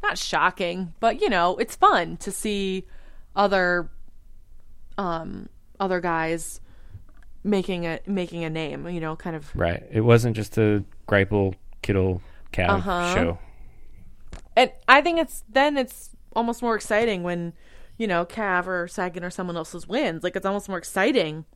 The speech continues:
Speaker 1: It's exciting again, you know, to see them
Speaker 2: <laughs>
Speaker 1: be awesome and win.
Speaker 2: Yep.
Speaker 1: So that was really the other, something that else that really, that really stuck out to me when I was kind of going over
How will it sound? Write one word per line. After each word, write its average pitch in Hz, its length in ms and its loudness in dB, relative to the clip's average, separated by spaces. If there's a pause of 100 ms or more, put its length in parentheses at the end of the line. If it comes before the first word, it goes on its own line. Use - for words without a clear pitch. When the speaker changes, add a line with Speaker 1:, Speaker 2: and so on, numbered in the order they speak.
(760)
Speaker 1:
It's 185 140 -8
exciting 214 480 2
again, 156 340 -6
you 160 100 -8
know, 156 120 -8
to 185 140 -12
see 170 220 0
them 151 480 0 (340)
Speaker 2:
<laughs> - 280 -12
Speaker 1:
be 180 140 -4
awesome 160 360 -4
and 151 140 -8
win. 151 360 -10 (720)
Speaker 2:
Yep. 120 160 2 (880)
Speaker 1:
So 240 220 0
that 254 180 8
was 233 200 4
really 208 300 2
the 180 140 0
other, 170 520 0 (1600)
something 185 420 -4
that 160 180 -4
else 180 260 -6
that - 160 -8
really, 165 500 -6 (100)
that 170 140 -10
really 170 160 -6
stuck - 280 -10
out 156 200 -8
to 165 100 -10
me 156 120 -10
when 156 100 -10
I 165 40 -10
was 160 100 -12
kind 160 180 -10
of 151 100 -12
going 156 260 -8
over 151 460 -10